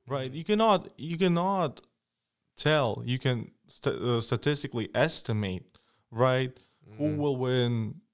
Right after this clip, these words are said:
Speaker 1: who will win the championship, who will, will win
Speaker 2: Mm-hmm.
Speaker 1: Champions League.
Speaker 2: Mm-hmm.
Speaker 1: But football
Speaker 2: Yeah,
Speaker 1: is
Speaker 2: it do-
Speaker 1: precisely, is precisely the opposite. It's about defying the odds.
Speaker 2: Exactly. The unpre-,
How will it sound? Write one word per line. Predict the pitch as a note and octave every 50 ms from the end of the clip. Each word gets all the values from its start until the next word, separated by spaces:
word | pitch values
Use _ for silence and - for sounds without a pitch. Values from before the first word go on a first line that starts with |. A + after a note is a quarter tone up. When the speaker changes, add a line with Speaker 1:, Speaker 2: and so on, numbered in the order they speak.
| _ _ - -
Speaker 1:
who | - C#3 C#3 C3+
will | C3 B2+ A#2+
win | A2+ A#2 A#2 A2+ A2+ A2
the | G#2 G2+
championship, | - - - A#2 A2+ A2 G2+ G2+ G2 F2+ - - F#2
who | F2+ - B2 B2 B2 A2+
will, | A2+ A2+ G#2+ G#2 G#2 G#2 _ _ _ _ - - _ - -
will | A#2+ A#2 A2+
win | A2+ A#2+ A2+
Speaker 2:
Mm-hmm. | - C3+ C3+
Speaker 1:
Champions | B2 B2+ A#2+ B2 A#2 G#2+ G2 F#2+
League. | F#2+ - - -
Speaker 2:
Mm-hmm. | B2 B2+ B2 B2+ C3 C3 - _ _ _
Speaker 1:
But | - C3+ B2+ -
football | - - D3 E3 F3 F3 C#3 A#2+ A2 G#2 G2+ G2+ G#2+ - _ _ _ _ _ _ _ _ _ _ _ _
Speaker 2:
Yeah, | - A#2 G#2+ F2+
Speaker 1:
is | F2+ A2+
Speaker 2:
it | -
do- | B2+
Speaker 1:
precisely, | C3 A#2 G#2+ - - C3+ C3+ C#3 B2+ - B2+ A#2 G#2+ G2 - - _
is | - A2 -
precisely | - A#2+ G#2+ C3 B2+ B2+ B2 C3 A#2+
the | G#2+ G#2 G#2
opposite. | G#2+ G#2+ A#2 - - G#2 - - - G#2 - - - -
It's | - A#2+
about | B2+ B2+ C3+ C3 B2+ G#2+
defying | A2 B2 - - - C3 C3 C3 C3 C3 C3 A#2+ A2
the | A2+ A#2 A2
odds. | A2+ B2+ B2+ A#2+ - - - - - - - _ _ -
Speaker 2:
Exactly. | B2 A#2+ - C#3+ D#3+ G3 F#3+ - - G#2+
The | F#2 -
unpre-, | F2+ A#2 B2+ A#2+ - D3+ C#3+ C3+ C#3